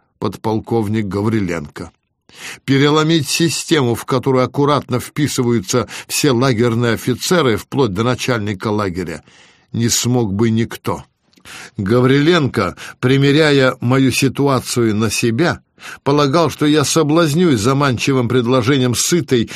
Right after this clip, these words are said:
и устроенной лагерной жизни. Бедняга, он не знал, что меня давно уже обо всем предупредили опытные и много повидавшие на своем веку люди, герои Солженицына и Шаламова,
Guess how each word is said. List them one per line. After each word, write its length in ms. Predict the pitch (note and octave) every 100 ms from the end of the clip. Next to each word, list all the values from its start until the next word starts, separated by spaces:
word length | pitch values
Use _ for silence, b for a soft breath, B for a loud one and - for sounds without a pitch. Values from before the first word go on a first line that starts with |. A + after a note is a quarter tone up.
| B
и 80 | C3+
устроенной 680 | C3 B2 - C3+ B2 A2+ A#2
лагерной 580 | A#2+ G#2+ A2 G#2 A2
жизни. 500 | G2 G2 G2 E2 D#2 - _ _ _ _ _ _ _ -
Бедняга, 640 | G#2 G2 G2+ B2+ A#2+ F#2+
он 220 | G#2+ G#2
не 120 | G2+
знал, 460 | G2 G#2 B2+ B2 E2+ B B B
что 160 | -
меня 240 | B2+ A#2+ A#2
давно 480 | G#2+ A2+ A#2 D#3+
уже 280 | F#3+ C3 C3+
обо 420 | - A#2+ A#2 A#2
всем 420 | - - E3 D#3+ C3
предупредили 720 | C3 B2 A#2+ B2 A2+ B2+ A#2
опытные 800 | G#2+ D#3 E3 C3 G2+ A#2+ A2 G2 B B
и 140 | C3
много 360 | B2+ C#3+ E3+ C3+
повидавшие 680 | C#3 B2+ A#2+ B2 B2+ - B2
на 140 | A2
своем 440 | G#2+ A#2+ G#2 A2+ A#2
веку 380 | G2+ G#2+ A2+ A2+
люди, 480 | A#2 B2 G2 F2+ - b b -
герои 440 | G2+ A2+ B2 A#2
Солженицына 1000 | G2+ A#2+ G2+ F#2+ A2 D3+ D#3 - C3+ C3+ -
и 100 | C3+
Шаламова, 800 | - A#2+ A2 A2+ G#2 F#2 E2+